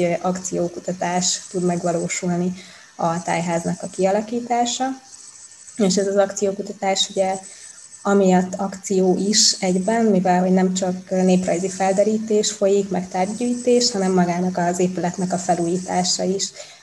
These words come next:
ami váljogozást jelent, falverést jelent, tereprendezést és egyebeket, amiben, ö, közösen veszünk részt mi, akik úgymond kutatók vagyunk, akik kívülről jövünk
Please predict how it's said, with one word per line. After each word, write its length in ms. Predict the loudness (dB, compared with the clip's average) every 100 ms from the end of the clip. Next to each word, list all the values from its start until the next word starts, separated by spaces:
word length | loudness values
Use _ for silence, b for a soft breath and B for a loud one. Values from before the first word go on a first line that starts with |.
| B -4
ami 500 | 0 0 0 -2 -2 -8 -2
váljogozást 720 | 2 2 2 2 2 0 0
jelent, 380 | 2 4 2 0
falverést 840 | 0 2 4 2 2 0 -2 -6 -6
jelent, 560 | 0 2 4 4 2 2
tereprendezést 880 | 2 2 -2 -2 0 0 -2 -4
és 120 | -6 -4
egyebeket, 480 | -2 -2 -2 -2 -4 B B B
amiben, 500 | 0 2 2 4 4
ö, 220 | 4 4
közösen 460 | 2 0 0 0 0
veszünk 420 | 0 -2 -4 -2
részt 420 | -2 -2 -2 -4
mi, 340 | 0 2 0 -2
akik 460 | -6 -4 -6 -8 -4
úgymond 560 | 0 2 4 2 -2 -6 -10
kutatók 520 | -4 -4 -2 -2 2
vagyunk, 320 | 2 2 2
akik 260 | -2 -6 -8
kívülről 440 | -4 0 2 4
jövünk 500 | 4 2 2 0